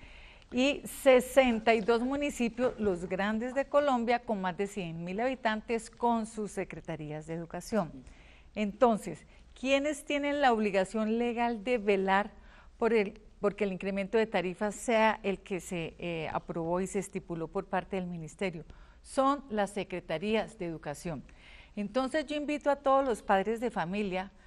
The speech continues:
para que si tienen alguna queja, por favor, vayan a la Secretaría de Educación de su municipio o del departamento y pongan la queja si consideran que se está haciendo o se ha hecho un incremento que no fue el autorizado.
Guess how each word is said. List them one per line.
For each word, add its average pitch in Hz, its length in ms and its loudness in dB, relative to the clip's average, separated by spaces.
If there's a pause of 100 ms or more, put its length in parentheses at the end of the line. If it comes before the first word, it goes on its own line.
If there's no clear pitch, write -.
(280)
para 202 220 4
que 196 140 -2
si 202 120 -6
tienen 254 440 0
alguna 226 500 0
queja, 247 340 -2 (160)
por 247 260 8
favor, 226 520 0
vayan 214 300 2
a 226 80 2
la 202 120 0
Secretaría 185 760 -4
de 208 80 0
Educación 190 500 -6
de 190 100 -6
su 202 100 -10
municipio 185 640 -6
o - 60 -2
del 185 140 -2
departamento 185 800 -6
y 190 160 -8
pongan 202 480 -4
la 208 160 -2
queja 233 260 -8 (300)
si 277 320 -2
consideran 226 840 0 (280)
que 214 100 -6
se 202 120 -8
está 180 260 -4 (200)
haciendo 208 580 -2
o 196 80 -4
se 190 160 -2
ha 185 80 2
hecho 190 200 -6
un 202 120 -4
incremento 202 680 -6
que 175 120 -10
no 160 120 -10
fue 180 320 -8
el 190 280 -4
autorizado. 156 720 -6